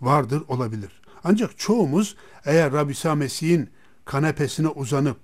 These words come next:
ona her şeyi anlatırsak sorunlarımızı çözebileceğimizi düşünüyorum. Ama bazen psikologlardan da yardım almak gerekir. Sorunlarımız üzerinde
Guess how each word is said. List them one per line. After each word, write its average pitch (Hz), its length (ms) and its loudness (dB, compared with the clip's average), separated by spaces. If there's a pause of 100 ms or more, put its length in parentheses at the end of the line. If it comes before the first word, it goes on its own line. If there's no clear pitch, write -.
(560)
ona 160 300 4
her 214 420 4
şeyi 165 260 2
anlatırsak 147 640 2 (400)
sorunlarımızı 135 960 0 (320)
çözebileceğimizi 117 1120 -4 (180)
düşünüyorum. 104 540 -10 (520)
Ama 151 220 2
bazen 151 480 2 (300)
psikologlardan 117 880 -2
da 151 220 2 (360)
yardım 131 600 0 (220)
almak 113 440 -4
gerekir. - 540 -12 (640)
Sorunlarımız 214 680 6
üzerinde 185 540 6